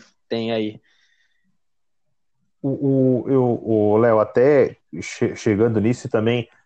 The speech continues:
Speaker 2: colocando o Henrique e Danilo também pra dar opinião. É, um pouco disso, dessa, dessa parte do Russell, eu acho que, assim, quem a gente,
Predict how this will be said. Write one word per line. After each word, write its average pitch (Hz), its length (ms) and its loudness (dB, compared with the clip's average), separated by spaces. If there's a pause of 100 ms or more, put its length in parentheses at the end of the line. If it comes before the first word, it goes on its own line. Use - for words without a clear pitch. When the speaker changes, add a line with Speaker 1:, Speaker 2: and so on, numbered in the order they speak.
(160)
Speaker 2:
colocando 110 440 2
o 110 40 0
Henrique 107 360 -2
e - 20 -2
Danilo 104 340 0
também 107 220 0
pra 104 160 0
dar 104 80 4
opinião. 104 440 0 (400)
É, 107 460 2
um 123 100 -2
pouco 180 320 0
disso, 165 300 0
dessa, 120 540 0 (120)
dessa 104 320 -2
parte 110 400 -2
do 98 160 -2
Russell, 107 460 0 (260)
eu 101 160 2
acho 107 300 -2
que, 110 140 -4
assim, 101 260 -4
quem 110 300 -2
a - 20 0
gente, 101 240 -6